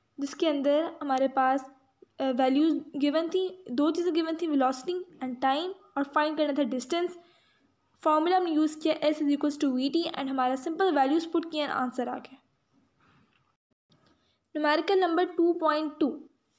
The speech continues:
इसमें again सबसे पहले क्वेश्चन को समझना है,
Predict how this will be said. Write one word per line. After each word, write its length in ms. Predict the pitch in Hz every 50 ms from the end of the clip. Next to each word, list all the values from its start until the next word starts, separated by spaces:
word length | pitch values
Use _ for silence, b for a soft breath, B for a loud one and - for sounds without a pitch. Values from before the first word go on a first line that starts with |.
| _ _ -
इसमें 240 | 311 - 359 392 392
again 360 | 381 302 277 320 330 349 339
सबसे 220 | 339 330 - -
पहले 240 | 320 - 320 311 320
क्वेश्चन 480 | 320 320 330 320 320 320 - 415 403 392
को 80 | 415
समझना 440 | 403 403 370 349 349 330 339 339 349
है, 140 | 359 370 359